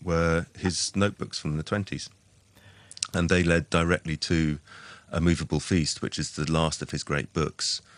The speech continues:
um, which is, this, from his point of view, very nostalgic evocation of, uh, Hemingway's creative life in the twenties. And it all depends on the notebooks he kept at the time and then completely forgot about.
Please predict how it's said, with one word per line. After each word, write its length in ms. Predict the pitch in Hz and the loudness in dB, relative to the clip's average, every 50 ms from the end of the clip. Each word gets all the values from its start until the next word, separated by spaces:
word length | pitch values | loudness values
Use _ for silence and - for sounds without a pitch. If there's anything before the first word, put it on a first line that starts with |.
| - - - _ _ - | -20 -20 -20 _ _ -6
um, 340 | 78 76 76 71 76 76 - | -4 -2 -2 -2 -4 -6 -4
which 160 | - 80 - | -6 -4 -4
is, 120 | - 78 - | -4 -4 -2
this, 260 | - - - - - - _ - - | -2 -2 -2 -2 -4 -8 _ -18 -12
from 180 | - - 80 78 | -6 -6 -4 -4
his 120 | 80 76 | -4 -6
point 220 | - - 78 73 | -4 -4 -6 -4
of 60 | 71 78 | -4 -6
view, 100 | 76 73 | -6 -2
very 220 | - 82 78 76 | -2 0 0 0
nostalgic 800 | 76 76 73 - - 80 76 78 78 73 - - - - - - - - _ _ _ - | -2 -2 -4 -2 -2 0 0 0 0 -2 -4 -6 -6 -8 -10 -18 -20 -20 _ _ _ -10
evocation 560 | 80 - - - - 76 71 - - 73 71 | -8 -8 -8 -6 -6 -6 -4 -4 -4 -4 -4
of, 420 | 69 65 - - - - - - - | -6 -6 -10 -16 -20 -20 -20 -16 -14
uh, 300 | - 67 69 69 71 - - - | -12 -12 -10 -10 -10 -12 -12 -12
Hemingway's 460 | - 80 82 80 76 71 73 73 73 - | -6 -4 -2 -2 -2 -2 -4 -4 -6 -6
creative 340 | - 76 73 73 - 71 | -6 -6 -6 -6 -6 -6
life 220 | - 78 78 73 - | -4 -4 -4 -4 -4
in 60 | 71 | -8
the 60 | 71 | -8
twenties. 440 | - - 80 78 73 - - 76 - | -6 -4 -6 -6 -4 -6 -8 -8 -6
And 100 | 80 78 | -4 -4
it 80 | 78 - | -2 -2
all 160 | 95 87 80 | 0 -2 -2
depends 420 | 71 - - 80 73 71 71 - | -2 -2 -2 0 0 0 -2 -4
on 200 | 71 71 73 71 - - - - - - - - _ - | -4 -4 -6 -6 -8 -12 -18 -18 -18 -18 -20 -20 _ -16
the 120 | - - 78 | -8 -2 0
notebooks 420 | 80 78 78 - 92 85 - - | 0 0 0 -2 -4 -4 -2 -4
he 80 | - 76 | -4 -4
kept 220 | - - 71 - | -4 -6 -8 -8
at 60 | - | -10
the 80 | 73 69 | -10 -8
time 260 | - - 78 73 69 | -4 -2 -2 -2 -2
and 80 | 69 69 | -2 -4
then 80 | 71 | -6
completely 600 | 71 - 71 - - - 90 92 101 - - 69 | -6 -8 -10 -10 -6 -4 -2 -2 -2 -4 -6 -8
forgot 260 | - - - 73 69 | -10 -8 -8 -8 -8
about. 280 | - - - 69 - - | -8 -6 -6 -6 -6 -8